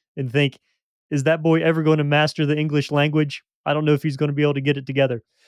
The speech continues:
Um, so when you're talking about <laughs> students who are <laughs> tr-, trying to figure it out and somebody invested in them, I, I got a good chuckle out of remembering that conversation with your mother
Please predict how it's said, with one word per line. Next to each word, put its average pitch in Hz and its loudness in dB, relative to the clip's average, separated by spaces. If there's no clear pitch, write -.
Um, 120 -4
so 113 -2
when 120 -6
you're 117 -4
talking 117 -4
about 113 -2
<laughs> 131 -4
students 135 -2
who 127 -2
are 123 -2
<laughs> 147 -4
tr-, - -6
trying 131 -4
to 120 -6
figure 123 -4
it 120 0
out 120 2
and 117 -12
somebody 117 -6
invested 113 -6
in 113 -6
them, 113 -4
I, 110 -6
I - -12
got 110 -10
a - -10
good 107 -8
chuckle 120 -6
out 110 -4
of 110 -6
remembering 117 -6
that 110 -8
conversation 117 -8
with 117 -12
your 123 -8
mother 113 -4